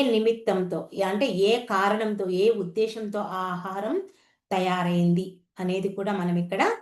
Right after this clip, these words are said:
బాగా ఆలోచించాలి. ఇప్పుడు మనకు ఒక పండు ఉంది, నచ్చింది, తినాలనుకుంటాం. తినాలనుకుంటే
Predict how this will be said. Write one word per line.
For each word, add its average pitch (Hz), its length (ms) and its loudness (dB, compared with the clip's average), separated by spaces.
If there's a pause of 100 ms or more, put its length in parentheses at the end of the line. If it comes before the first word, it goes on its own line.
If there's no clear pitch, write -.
(360)
బాగా 196 280 -2 (460)
ఆలోచించాలి. 196 640 -2 (320)
ఇప్పుడు 247 180 -8
మనకు 240 260 -2
ఒక 226 120 -6 (100)
పండు 240 320 2
ఉంది, 175 200 -2 (280)
నచ్చింది, 208 520 -2 (1300)
తినాలనుకుంటాం. 269 800 2 (600)
తినాలనుకుంటే 285 760 0